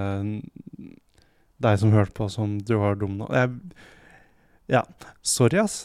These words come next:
det var nasty tone. Eh, jeg har ikke tenkt å fjerne det, da, for jeg tror på en liten, en liten del av meg tenker at du fortjente det å høre det. Ehm, men jo, trenger vi sjefer, ass? Svaret mitt? Eh, nei.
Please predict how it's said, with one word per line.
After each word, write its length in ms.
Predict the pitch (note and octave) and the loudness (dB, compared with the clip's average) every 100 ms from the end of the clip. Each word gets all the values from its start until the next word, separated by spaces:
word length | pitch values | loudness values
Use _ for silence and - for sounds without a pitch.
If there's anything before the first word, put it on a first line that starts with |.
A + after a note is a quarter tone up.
| - | -2
det 120 | B2+ | 2
var 260 | E3 D#3+ D3 B2+ | 4 4 2 2
nasty 420 | A2 G2+ - A2+ | 0 -2 -8 -8
tone. 300 | A2+ G#2 A2+ - _ C3 | -8 -8 -10 -16 _ -2
Eh, 240 | A2 A2+ - | 0 2 2
jeg 100 | A#2+ | 2
har 80 | B2+ | 2
ikke 140 | D#3+ | 0
tenkt 180 | D#3 D3 | -2 -2
å 60 | |
fjerne 260 | C#3 A#2 G#2 | 0 0 0
det, 80 | B2+ | -2
da, 80 | C#3 | -2
for 140 | - B2+ | -2 -2
jeg 100 | - | 2
tror 160 | B2+ | 0
på 140 | - B2 | 2 0
en 100 | A#2+ | 2
liten, 340 | A2+ G#2 A2+ G#2 G#2+ | 0 0 -2 -2 -2
en 220 | - B2+ B2+ | -2 0 2
liten 240 | A#2 A#2 | 2 2
del 140 | A2 G2+ | 0 0
av 60 | |
meg 100 | A2 | -2
tenker 240 | A#2 G2+ G#2 | -4 -4 -6
at 80 | |
du 60 | G#2 | -6
fortjente 420 | G#2 - F#2 - | -8 -8 -10 -6
det 100 | G#2+ G#2 | -2 -2
å 80 | G2+ | 0
høre 160 | F#2+ F#2+ | -2 -4
det. 80 | A#2 - - - - - - - _ _ _ _ _ _ _ - E3+ | -10 -14 -20 -20 -20 -20 -20 -20 _ _ _ _ _ _ _ 0 6
Ehm, 600 | C#3 D3 D3 C#3+ C#3+ D3 C#3+ - E3 | 6 6 4 2 0 -2 -4 0 4
men 160 | D#3+ | 6
jo, 140 | F3+ F#3+ - - - _ - | 6 4 2 -10 -16 _ 0
trenger 400 | D3 C#3+ D3+ D#3+ | 4 4 4 2
vi 80 | F3 | 2
sjefer, 460 | E3 B2+ - G3 | 2 0 -2 -6
ass? 200 | G3 - - - - - | -6 -10 -10 -10 -12 -16
Svaret 600 | - G#2 G2+ A2 A2+ - - - | -8 -2 2 2 2 -2 -10 -20
mitt? 680 | - F2 C#3+ F3 - - - - _ _ _ _ _ _ _ _ _ _ _ - | -16 -2 2 2 -2 -10 -10 -16 _ _ _ _ _ _ _ _ _ _ _ 0
Eh, 360 | A#2 A#2 A#2 C3 | 4 6 6 4
nei. 320 | A3 F4+ - | 4 2 0